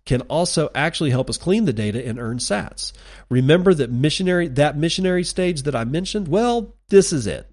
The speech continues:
We're rolling out a whole toolbox as part of this, and participants will be able to play Fudbuster and rank replies and all sorts of other things. For now, it's like a Tinder-esque keep, discard, comment experience on data interface to clean up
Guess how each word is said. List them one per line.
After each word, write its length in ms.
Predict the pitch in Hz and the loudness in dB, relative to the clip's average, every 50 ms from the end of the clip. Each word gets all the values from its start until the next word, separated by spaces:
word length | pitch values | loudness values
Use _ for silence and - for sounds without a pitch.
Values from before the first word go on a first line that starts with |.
| _ _ _ | _ _ _
We're 220 | - 196 214 214 | 2 4 6 6
rolling 400 | 208 185 185 185 190 185 165 143 | 6 6 6 6 6 4 4 2
out 160 | 143 143 127 | 0 0 0
a 60 | 120 117 | -2 -4
whole 440 | - - 180 175 175 180 175 175 | -4 -2 0 4 4 6 4 4
toolbox 680 | 175 - - 185 190 180 165 123 107 95 85 - - - - - - - - - | 2 0 0 2 2 2 2 0 -2 -4 -6 -8 -12 -16 -18 -18 -20 -20 -8 -4
as 160 | 135 139 135 | -2 -2 -2
part 280 | - - 160 160 156 | -2 0 2 2 2
of 100 | 143 113 | 2 0
this, 220 | 98 - 101 - - | -2 -4 -4 -2 -4
and 100 | 120 110 | -4 -4
participants 600 | - 117 - - 170 175 - - - 175 165 - | -4 -4 0 0 0 0 0 -2 -4 -4 -4 -2
will 100 | 143 127 | -4 -4
be 220 | 120 117 123 127 131 | -2 -2 0 2 2
able 200 | 135 131 135 135 | 2 0 0 -4
to 120 | - 117 | -6 -8
play 380 | 98 - - 147 135 135 135 123 | -10 -6 -2 0 2 2 2 0
Fudbuster 880 | - - - - - 131 135 127 107 90 101 85 78 - - 82 67 - - - - - - - | -2 -6 -8 -4 -2 -2 -2 -2 -2 -4 -6 -6 -6 -8 -10 -10 -12 -12 -14 -16 -18 -18 -18 -12
and 380 | - 127 120 101 95 90 90 98 | -8 -6 -4 -4 -4 -4 -4 -2
rank 280 | 110 127 147 160 156 - | 0 0 0 0 -2 -4
replies 680 | 127 113 101 - - 113 95 92 92 92 92 95 - | -6 -6 -6 -4 -4 -4 -2 -2 -2 -4 -4 -4 -6
and 80 | 98 - | -8 -8
all 220 | - - 135 135 135 | -6 -2 -2 -2 -2
sorts 320 | 131 - 131 117 113 - | -2 -4 -4 -4 -6 -6
of 80 | 101 104 | -6 -6
other 180 | 104 104 98 | -6 -6 -6
things. 260 | 90 - 85 80 85 | -8 -8 -10 -10 -10
For 160 | - - 113 110 | -8 -6 -6 -4
now, 380 | 123 160 190 156 87 64 - - - _ _ - - - - | -2 0 -2 -2 -4 -6 -10 -16 -20 _ _ -20 -20 -10 -6
it's 160 | - 123 - | -6 -4 0
like 180 | - 147 139 - | 0 0 0 0
a 120 | 113 101 | -4 -6
Tinder-esque 1120 | 95 - - - - 160 165 165 151 151 147 143 - - 139 131 135 131 - - - - - | -6 -6 -4 0 2 2 2 4 2 2 2 0 0 -2 -2 -2 -2 -4 -6 -8 -14 -16 -12
keep, 420 | - - 156 139 139 - - 131 | -6 -2 -2 -2 -2 -4 -6 -6
discard, 640 | 123 127 123 - - 143 123 113 107 107 104 101 - | -6 -4 -4 -4 -4 -6 -4 -4 -4 -4 -6 -6 -10
comment 440 | - - 151 151 139 113 101 - | -6 -2 0 0 0 0 -2 -6
experience 640 | - 101 - - - - 104 98 98 101 101 98 - | -10 -12 -12 -10 -8 -6 -4 -4 -4 -4 -6 -6 -6
on 200 | 101 95 95 92 | -6 -6 -6 -6
data 280 | 95 117 113 117 107 110 | -4 -4 -2 -2 -4 -4
interface 720 | 104 - 123 123 - 117 101 - - 104 104 104 - - | -6 -6 -8 -8 -6 -8 -8 -8 -8 -6 -6 -6 -8 -10
to 80 | - | -12
clean 380 | 90 - - - 143 151 160 147 | -14 -12 -6 -4 -4 -2 -2 -2
up 280 | 110 95 92 90 - | -4 -4 -6 -8 -10